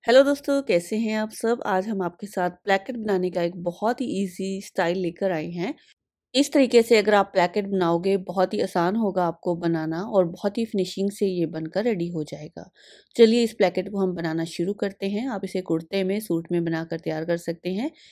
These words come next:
इसके लिए हमने जिस कपड़े की प्लेकेट बनानी है, पहले वो ले लेते हैं। इसकी हमने पट्टियाँ कट करनी है, तो इसकी पट्टी की चौड़ाई लंबाई जो भी होगी वो मैं आपको बता देती हूँ।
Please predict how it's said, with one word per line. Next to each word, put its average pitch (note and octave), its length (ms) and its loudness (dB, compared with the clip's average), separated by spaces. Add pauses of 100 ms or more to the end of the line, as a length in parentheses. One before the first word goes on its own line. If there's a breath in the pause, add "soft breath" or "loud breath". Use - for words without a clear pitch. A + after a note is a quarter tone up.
(160 soft breath)
इसके A#3+ 280 2
लिए G#3+ 260 4
हमने F#3 300 0
जिस A3 200 -4
कपड़े F#3+ 300 -2
की F#3+ 140 -2
प्लेकेट E3+ 360 -2
बनानी F3 320 0
है, G3 100 -2
पहले F3+ 300 -4
वो F3 180 -2
ले E3+ 160 -4
लेते D#3 280 -6
हैं। A#3 200 -2 (360 soft breath)
इसकी G#3+ 240 -2
हमने A#3 360 2 (320 soft breath)
पट्टियाँ A#3 400 0
कट - 260 2
करनी D#3 380 -4
है, D#3 100 -16 (440 loud breath)
तो F3+ 160 4
इसकी G#3 220 -4
पट्टी G#3 280 2
की A3 140 -2
चौड़ाई F3+ 380 4
लंबाई F3 380 2
जो E3+ 160 2
भी G3+ 120 0
होगी F3+ 300 0
वो F3 140 -2
मैं F3 120 -2
आपको E3 260 -4
बता D3+ 260 -4
देती G3 260 -2
हूँ। B3 180 0